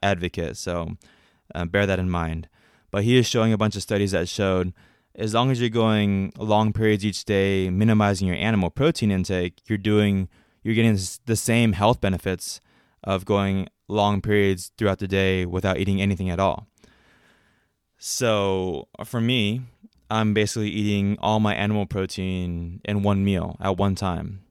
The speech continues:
My three to four ounces each day is consumed at once. So, using that theory, based on what Doctor Greger is saying,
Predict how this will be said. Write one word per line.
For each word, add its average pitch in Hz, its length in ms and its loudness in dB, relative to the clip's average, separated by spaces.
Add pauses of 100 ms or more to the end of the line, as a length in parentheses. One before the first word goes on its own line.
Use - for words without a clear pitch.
(400)
My 95 220 0
three 98 260 -2
to 98 60 2
four 101 180 0
ounces 95 380 -2
each 95 180 -8
day 87 300 0
is 90 180 -8
consumed 95 400 -2
at 80 140 -4
once. 92 480 -2 (520)
So, 98 720 2 (440)
using 104 480 2
that 107 320 2
theory, 113 580 -2
based 104 360 -4
on 98 320 -2
what 101 220 -4
Doctor 95 300 -2
Greger 107 400 -2
is 87 100 -4
saying, 87 480 -4